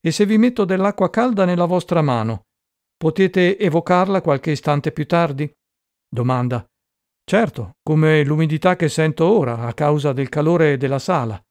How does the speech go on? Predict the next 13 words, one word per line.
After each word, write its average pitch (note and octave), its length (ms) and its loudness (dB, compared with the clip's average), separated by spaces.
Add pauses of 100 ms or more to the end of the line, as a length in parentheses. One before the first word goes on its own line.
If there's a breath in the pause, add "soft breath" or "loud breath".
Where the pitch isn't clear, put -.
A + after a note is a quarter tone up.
(320)
Risposta: C#3+ 680 -2 (340)
"Ci - 140 -8
siamo. A2+ 480 -4 (340)
Se G3+ 220 2
evocate G#3+ 460 0
intensamente F3+ 760 0
questa F#3 460 0
sensazione F3+ 800 0
tattile, B2 640 -4 (400)
potete G#3 420 0
ottenere G#3 480 2
dei F#3+ 200 2
gradi. C3 480 0